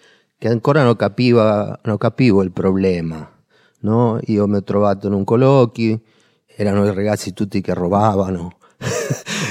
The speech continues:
E io dico: "Ma che cosa pensa mia sorella di me?" <laughs> Diceva, no? Non capivo che il problema era lo stesso, rubassi o non rubasse,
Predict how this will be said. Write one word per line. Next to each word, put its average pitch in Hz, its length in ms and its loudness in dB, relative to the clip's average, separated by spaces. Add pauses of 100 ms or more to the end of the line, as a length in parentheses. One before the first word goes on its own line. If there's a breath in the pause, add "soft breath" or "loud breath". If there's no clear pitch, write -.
(260 loud breath)
E - 80 -4
io 117 640 2
dico: 104 300 -2
"Ma 120 320 -14
che - 200 -16
cosa 135 320 -6
pensa 117 520 -6
mia 113 220 -4
sorella 120 440 -6
di 110 140 -6
me?" 123 540 -6
<laughs> - 160 -8
Diceva, 104 440 -10
no? 135 200 -4 (340 loud breath)
Non 110 140 -4
capivo 123 420 0
che 120 180 -2
il 120 220 4
problema 117 460 2
era 107 120 2
lo 101 120 -2
stesso, 101 920 -4
rubassi 110 520 0
o 104 60 0
non 98 100 0
rubasse, 98 720 0